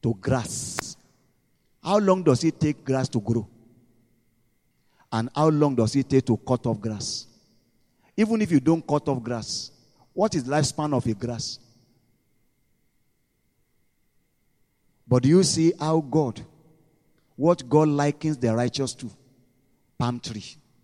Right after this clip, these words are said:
How long does it take to plant, to nurture a palm tree? So if you are yet to see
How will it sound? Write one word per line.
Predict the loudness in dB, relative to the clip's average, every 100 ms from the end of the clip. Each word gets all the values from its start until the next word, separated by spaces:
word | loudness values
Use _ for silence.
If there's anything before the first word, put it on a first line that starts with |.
| _ _ _ _ _ _ _
How | 2 4
long | 6 6 4 4
does | 4 2 0
it | 0
take | 0 0 -2 -16 -20 _ _ _ _
to | 0
plant, | 2 0 0 -2 -6 -14 _
to | 2
nurture | 4 2 0 -2 -6 -4
a | -2 -2
palm | -2 -6
tree? | -8 -12 -14 _ _ _ _ _ _ _ _ _ _ _ _ _ _ _ _ _
So | 0 4
if | 2 2
you | 2
are | 4
yet | 4 0 0
to | -2 -2
see | -2 -6 -10